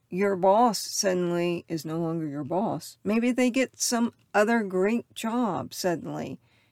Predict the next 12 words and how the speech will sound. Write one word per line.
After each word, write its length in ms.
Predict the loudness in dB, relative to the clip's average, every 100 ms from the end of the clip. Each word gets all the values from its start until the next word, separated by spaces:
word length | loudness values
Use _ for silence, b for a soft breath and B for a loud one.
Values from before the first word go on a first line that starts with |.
| _ -2
And 560 | 2 4 2 -2 -6 -20 _ _ _ _ 0
that 400 | 2 2 0 -4 _ _
is 220 | -6 -4 0
the 160 | 0
way 640 | 4 4 4 4 0 -6 -10 _ _ 0
of 400 | 2 2 -2 -8 -10
eclipses, 960 | -10 -4 -4 -4 -6 -10 -10 -14 -20 _ _ _ _ -2
the 100 | 0
big 340 | 0 -2 -2
stuff. 480 | -4 -4 -2 -4 -4 _ _ _ _ _ _ _ _ _ _ -6
Marriages, 800 | -2 2 0 0 -6 -8 -10 -16 _
divorces, 920 | 0 0 2 2 2 0 -8 -8 -12